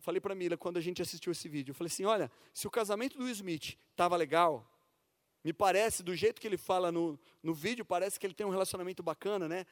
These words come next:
de diálogo com a esposa dele. Mas se ele definiu isso como ponto, então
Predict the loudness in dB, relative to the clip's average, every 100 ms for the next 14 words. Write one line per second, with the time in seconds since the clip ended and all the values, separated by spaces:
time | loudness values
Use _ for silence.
0 | -18 -10 -8 2 4 6 4 2 -2 -2
1 | -2 0 2 0 0 -8 -20 0 2 4
2 | 2 0 -2 0 -2 -2 -4 -2 -4 -4
3 | -4 -4 -2 0 0 0 -4 -8 -10 _
4 | _ _ _ _ _ _ _ _ 0 2
5 | 6 8 8 4